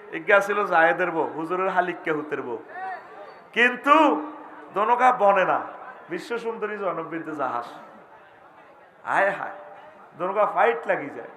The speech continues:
নবীর হুতের বউ, নবীর কোনো মামলা মোকদ্দমা, প্রধান বিচারপতি ঘরের ভিতরে, ক ধৈর্য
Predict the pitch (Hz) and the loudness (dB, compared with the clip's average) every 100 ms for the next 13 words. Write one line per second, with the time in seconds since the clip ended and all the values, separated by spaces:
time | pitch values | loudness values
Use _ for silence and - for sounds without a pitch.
0 | - - 180 277 311 320 330 - 196 180 | -20 -14 2 4 6 6 4 2 0 -2
1 | 180 247 277 269 247 233 190 175 151 143 | -2 -4 -2 -2 -2 -2 -2 -2 -4 -6
2 | 143 127 117 - - - - - 196 208 | -6 -6 -8 -12 -16 -20 -18 0 4 4
3 | 233 233 214 190 190 185 170 156 160 156 | 4 0 -4 -4 -6 -8 -2 0 0 -2
4 | 139 - 117 - - - - - - - | -6 -10 -12 -12 -20 -20 -20 -20 -20 -20
5 | - - - - 156 170 180 180 | -20 -20 -16 0 0 2 0 -2